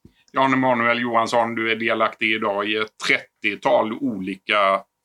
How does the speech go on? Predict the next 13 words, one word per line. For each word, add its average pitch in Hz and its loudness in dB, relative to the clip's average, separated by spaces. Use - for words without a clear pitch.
företag. 90 -4
Eh, 90 -4
finns 101 -2
det 117 -6
på 120 -8
kartan - -2
att - -6
du 110 -10
på - -10
något 101 -8
sätt - -6
skulle 104 -6
kunna 104 -4